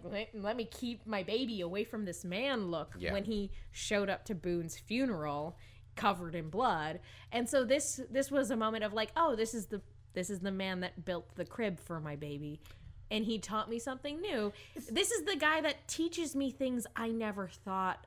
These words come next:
Speaker 1: I could do." So, like, yeah, here, you can hold the baby.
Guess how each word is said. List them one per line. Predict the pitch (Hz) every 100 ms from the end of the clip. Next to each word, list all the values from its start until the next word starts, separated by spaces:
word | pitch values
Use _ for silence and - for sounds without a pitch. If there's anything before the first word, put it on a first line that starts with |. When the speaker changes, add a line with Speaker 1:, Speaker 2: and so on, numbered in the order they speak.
| -
Speaker 1:
I | 185
could | 175 190 151
do." | - 175 151 - 208 - - -
So, | - 285
like, | 269 269 262 -
yeah, | 453 185 - -
here, | 320
you | 175 202
can | - 190
hold | 214 185
the |
baby. | 160 220 196 -